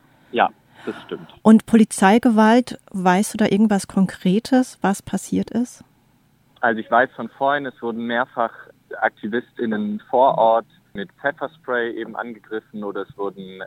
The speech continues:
Speaker 1: Schmerzensgriffe angewendet, wenn die AktivistInnen zum Beispiel ihre Sitzblockade nicht räumen wollten.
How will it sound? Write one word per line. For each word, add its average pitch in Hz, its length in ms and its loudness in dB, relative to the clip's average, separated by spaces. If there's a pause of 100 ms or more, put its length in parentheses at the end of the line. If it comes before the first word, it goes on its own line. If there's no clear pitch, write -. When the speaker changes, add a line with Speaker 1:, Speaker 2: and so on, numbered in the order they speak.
(240)
Speaker 1:
Schmerzensgriffe 113 1040 -4 (800)
angewendet, 107 640 -2
wenn 104 120 -4
die 101 100 -2
AktivistInnen 104 680 -8
zum 101 100 -8
Beispiel 101 280 -2
ihre 101 160 -4
Sitzblockade 104 640 -6
nicht 98 220 -12
räumen 123 320 -2
wollten. 110 540 -4